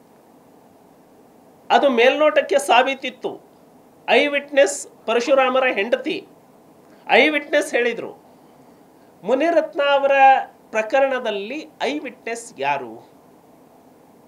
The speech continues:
ಎರಡನೇದು ಧ್ವನಿ ಸ್ವರಳಿ. Indian Evidence Act ಹೇಳುತ್ತೆ audio is not admissible in the court of law ಅಂತ.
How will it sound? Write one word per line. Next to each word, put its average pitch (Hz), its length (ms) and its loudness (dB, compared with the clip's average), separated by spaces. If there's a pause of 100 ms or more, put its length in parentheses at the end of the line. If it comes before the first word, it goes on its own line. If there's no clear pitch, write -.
(1080)
ಎರಡನೇದು 269 680 4
ಧ್ವನಿ 208 360 -4
ಸ್ವರಳಿ. 208 580 -4 (2750)
Indian 277 400 0
Evidence 262 600 2
Act 254 280 -4
ಹೇಳುತ್ತೆ 233 760 -4 (600)
audio 269 260 4
is 247 280 -8
not 233 380 -4
admissible 226 460 -8
in 233 160 -10
the 208 140 -6
court 202 220 -6
of 202 180 -10
law 165 100 -6
ಅಂತ. 135 340 -4